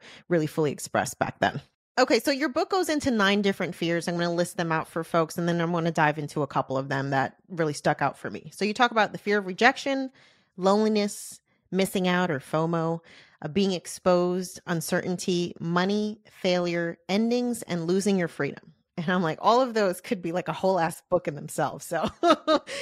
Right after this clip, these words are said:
the one that I wanna dive into first is obviously the fear of money. We talk about money on this podcast, and I interact with a lot of folks who have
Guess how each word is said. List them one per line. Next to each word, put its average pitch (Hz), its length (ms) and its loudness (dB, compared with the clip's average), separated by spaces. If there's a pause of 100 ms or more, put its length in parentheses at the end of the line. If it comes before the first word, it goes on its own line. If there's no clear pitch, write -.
(220)
the 220 100 0
one 285 280 2
that 311 60 0
I 254 80 2
wanna 220 220 0
dive 202 240 2
into 196 220 -4
first 175 320 0
is 165 80 -6
obviously 165 380 2
the 160 100 -4
fear 160 260 0
of 156 100 0
money. 143 220 -2
We 151 100 -2
talk 151 200 -2
about 156 180 0
money 151 240 0
on 147 60 -2
this 151 100 -6
podcast, 139 560 0
and 160 100 -2
I 151 40 -4
interact 151 400 -4
with 170 100 -4
a 170 40 -4
lot 185 180 4
of 190 80 2
folks 156 280 -2
who 175 120 0
have 170 320 2